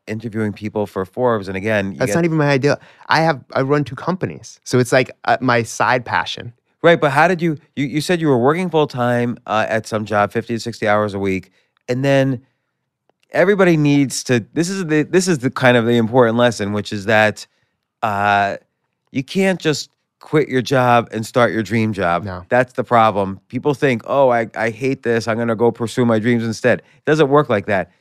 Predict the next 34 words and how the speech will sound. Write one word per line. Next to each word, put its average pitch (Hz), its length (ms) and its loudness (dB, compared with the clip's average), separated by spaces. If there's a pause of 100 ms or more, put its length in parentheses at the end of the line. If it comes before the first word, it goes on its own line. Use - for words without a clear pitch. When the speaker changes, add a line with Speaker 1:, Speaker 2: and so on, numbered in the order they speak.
(160)
Speaker 1:
You 160 100 0
still 185 320 0
had 170 200 0
to 151 80 -2
do 143 120 0
the 131 100 0
fifty 139 320 -2
or 131 60 0
sixty 127 340 -2
hours 127 300 4
a 120 60 0
week 123 260 2 (240)
while 147 500 2
you 139 180 0
were 131 160 2
constructing 143 680 0
Speaker 2:
Moonlighting. 110 420 2
Speaker 1:
your 123 200 2
dream 127 600 2 (100)
Speaker 2:
Yeah. 104 140 -6
Speaker 1:
job. 139 440 2
And 120 140 -10
so 131 520 2 (400)
what 170 240 2
made 170 200 0
you 160 80 -2
decide 143 580 0
to 110 280 -4 (220)
put 127 220 -2
in 156 140 0
that 113 100 0
extra 107 300 -6
work, 101 260 0
which 101 200 -8